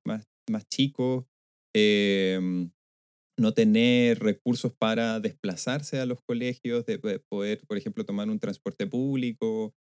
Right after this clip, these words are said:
eh, y así una serie de cosas. Y, pero hay, hay una cosa interesante de, de esta nota que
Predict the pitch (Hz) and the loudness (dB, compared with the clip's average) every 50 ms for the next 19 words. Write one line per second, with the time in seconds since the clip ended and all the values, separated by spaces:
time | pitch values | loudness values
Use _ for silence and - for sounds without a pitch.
0 | _ _ - 98 95 92 92 90 90 87 90 87 87 87 90 92 - - 107 107 | _ _ -4 -2 -2 -2 -2 -2 -2 -4 -4 -4 -4 -4 -4 -6 -2 -2 -2 -2
1 | - - 147 147 151 143 139 - 143 143 143 139 135 135 - 101 - - 90 90 | 0 -2 -2 -2 -2 -4 -4 -4 -4 -2 -2 -2 -2 -2 -4 -6 -6 -6 -8 -10
2 | 98 - _ _ _ 113 113 113 110 110 - - _ _ _ _ _ _ _ _ | -10 -16 _ _ _ 0 2 2 2 0 -2 -4 _ _ _ _ _ _ _ _
3 | _ _ _ _ _ _ _ _ _ - 151 117 117 - - _ _ - - 123 | _ _ _ _ _ _ _ _ _ -2 0 0 0 -2 -4 _ _ -8 -6 -4
4 | 127 123 _ _ 127 135 147 151 151 151 147 147 151 147 160 151 143 143 123 120 | -6 -6 _ _ 0 0 2 2 2 0 0 0 0 0 0 -2 0 0 -2 -2
5 | - - 131 143 147 - - 160 156 143 143 135 135 131 117 110 120 123 117 - | -2 -2 -4 -4 -4 -2 0 0 0 0 0 0 -2 -2 -2 -2 -4 -4 -4 -6
6 | _ - 135 127 123 123 120 117 120 127 123 - 147 143 - 135 127 127 127 123 | _ -4 -4 -2 -2 -2 -2 -2 -2 -2 -2 -2 -4 -4 -4 -4 -2 -2 -2 -4
7 | 120 120 120 120 | -4 -4 -6 -8